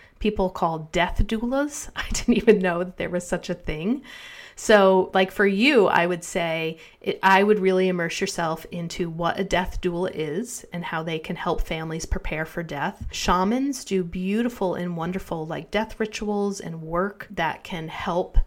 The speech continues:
souls transition. The work of Raymond Moody and Lisa Smart, where they've done the language of the dying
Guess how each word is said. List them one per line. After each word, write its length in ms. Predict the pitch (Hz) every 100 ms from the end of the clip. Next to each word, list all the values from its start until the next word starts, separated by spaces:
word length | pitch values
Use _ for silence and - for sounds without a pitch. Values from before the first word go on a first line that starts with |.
| - _
souls 480 | - - 180 175 180
transition. 800 | - 180 170 160 151 165 202 247 170
The 140 | 175 175
work 420 | 170 185 202 208
of 260 | - 185 175
Raymond 320 | 180 185 185
Moody 320 | 180 180 208
and 120 | 196 170
Lisa 240 | 170 -
Smart, 560 | 170 - 165 180 247 -
where 220 | 165 165
they've 320 | 170 175 185
done 420 | 175 165 160 156
the 140 | - 165
language 400 | 165 175 190 190
of 120 | 175
the 60 | 170
dying 680 | 165 156 165 196 247 269